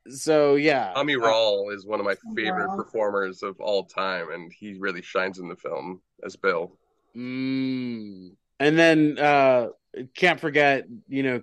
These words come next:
Speaker 1: Keegan Wynn and James Whitmore, like, they're great.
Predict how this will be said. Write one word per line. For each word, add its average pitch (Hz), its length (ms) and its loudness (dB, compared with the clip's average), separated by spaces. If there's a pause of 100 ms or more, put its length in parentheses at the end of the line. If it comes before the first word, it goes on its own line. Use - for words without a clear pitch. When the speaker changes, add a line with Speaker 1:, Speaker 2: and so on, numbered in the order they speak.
Speaker 1:
Keegan 131 460 0
Wynn 123 420 0
and 117 760 -6
James 117 340 -4
Whitmore, 110 500 -2
like, 104 420 -2 (640)
they're 156 180 8
great. 117 360 2